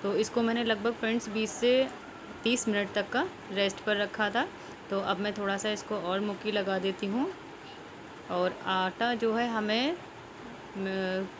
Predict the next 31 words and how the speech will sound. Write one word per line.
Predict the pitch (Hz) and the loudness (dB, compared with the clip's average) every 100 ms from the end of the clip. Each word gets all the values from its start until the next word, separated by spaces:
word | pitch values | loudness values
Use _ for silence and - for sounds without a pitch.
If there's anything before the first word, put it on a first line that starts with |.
| - | -2
पेटीज़ | 196 196 208 - | 0 2 0 2
के | 214 | 2
लिए | 214 | 2
फ्रेंड्स | 220 233 226 | 2 0 2
ज़्यादा | 233 233 | 2 4
टाइट | 202 196 196 | 6 4 4
नहीं | 220 220 | 2 2
गूंदना | 208 208 208 | 0 2 2
है, | 214 | 2
ठीक | 220 214 | 0 2
है। | 269 381 - - - | 2 0 -6 -14 -6
तो | 202 | -2
मैं | 196 208 | 0 2
यहाँ | 220 202 | 2 0
से | 185 202 | 0 -2
आपको | 202 220 | 0 0
दबा | 196 180 | 2 2
कर | 185 202 | 0 -2
दिखा | 196 196 190 | -2 0 0
रही | 185 | 2
हूँ | 240 269 | 2 2
कि | 220 | 2
मेरी | 208 214 | 2 0
उंगली | 196 196 196 220 | 0 0 4 4
अगर | 214 | 6
मैं | 220 220 | 2 2
इसमें | 226 214 | 0 0
पुश | 220 - | 0 0
कर | 208 196 | -2 0
रही | 196 190 | 2 2
हूँ | 233 | 0